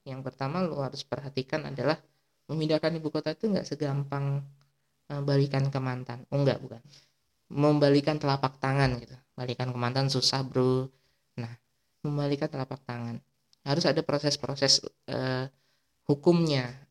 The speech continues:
ya. Dan itu yang jarang diperhatikan orang. Tidak kemudian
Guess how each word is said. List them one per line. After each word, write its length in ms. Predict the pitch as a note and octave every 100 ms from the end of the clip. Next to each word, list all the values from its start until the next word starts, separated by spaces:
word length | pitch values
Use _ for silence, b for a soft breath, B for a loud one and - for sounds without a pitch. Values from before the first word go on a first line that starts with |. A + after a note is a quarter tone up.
| _
ya. 240 | D#3+ C3 C3 D#3+ _ -
Dan 240 | C3 B2+
itu 160 | - E3+
yang 320 | D3+ C#3 C#3+ -
jarang 320 | C3 C3 C#3+
diperhatikan 560 | C3+ - C3 B2+ C3 B2
orang. 320 | B2+ B2 A#2 C3+ _ _ _ _ _ _ _ _ _ _ _ _ _ _ _
Tidak 320 | C#3+ D3+ - -
kemudian 560 | - C#3+ C#3+ C#3+ D3